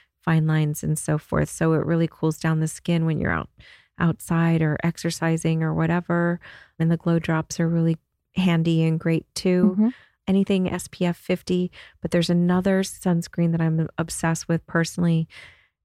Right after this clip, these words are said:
Speaker 1: It's by a make-, a Japanese company called Suku,
Speaker 2: Oh,
Speaker 1: I
Speaker 2: yeah.
Speaker 1: think.
Speaker 2: Obsessed with that brand.
Speaker 1: Right?
Speaker 2: I've never tried their skincare. I only knew about their makeup.
Speaker 1: So
Speaker 2: Tell me more.
Speaker 1: their sunscreen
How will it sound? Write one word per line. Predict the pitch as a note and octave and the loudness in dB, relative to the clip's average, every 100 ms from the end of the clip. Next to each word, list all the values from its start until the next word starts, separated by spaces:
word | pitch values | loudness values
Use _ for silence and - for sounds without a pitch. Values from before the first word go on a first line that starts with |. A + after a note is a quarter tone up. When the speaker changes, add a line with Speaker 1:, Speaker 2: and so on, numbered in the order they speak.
| - | -4
Speaker 1:
It's | F3+ - - _ | -4 -4 -16 _
by | F#3 | 2
a | F#3 F#3+ | 4 4
make-, | F3+ F3+ - | 2 0 0
a | F3 | -2
Japanese | - E3+ F3 E3+ E3+ E3+ - - - D#3+ - | 0 0 2 2 2 0 -2 -8 -6 -6 -2
company | F3 E3+ E3+ E3 | 0 2 2 0
called | - E3 E3 | 0 -2 -2
Suku, | - - E3+ E3+ - C#4 D4 | -6 -4 -4 -2 -2 0 4
Speaker 2:
Oh, | F#3+ | 6
Speaker 1:
I | |
Speaker 2:
yeah. | F#3 | 6
Speaker 1:
think. | E3+ D#4 - - | 4 0 -4 -4
Speaker 2:
Obsessed | E3+ - - D#3 D3+ - | -4 -6 -4 -4 -4 -6
with | E3 | -6
that | D3+ C#3+ | -4 -6
brand. | - - - | -6 -6 -2
Speaker 1:
Right? | F3+ F#3 F#3 B3+ F4+ - - - - - | 2 4 4 2 0 -4 -16 -14 -12 2
Speaker 2:
I've | G3+ | 6
never | G#3 A3+ | 6 6
tried | B3+ A#3+ | 2 2
their | E3 | 0
skincare. | - A3+ A3+ G2 D#2+ - - | 2 2 2 0 -2 -4 2
I | |
only | G3 G#3 | 6 6
knew | G3 | 6
about | F#3+ F#3 | 4 2
their | D#3+ | 0
makeup. | F3+ G#3 D3+ - _ - _ _ | 0 0 -2 -4 _ -20 _ _
Speaker 1:
So | - - - A3+ | -16 -14 -4 2
Speaker 2:
Tell | G#3+ | 6
me | A#3+ | 6
more. | A3 G#3+ G#3+ G#3+ A3 _ _ _ - - _ - | 6 4 2 0 -4 _ _ _ -14 -14 _ -6
Speaker 1:
their | F3+ G3+ F#3+ A#3 | -2 2 2 2
sunscreen | C#4 A#3 G#3 G#3 - D#3+ D3+ D3+ E3+ | 0 2 0 -2 -4 0 2 0 -2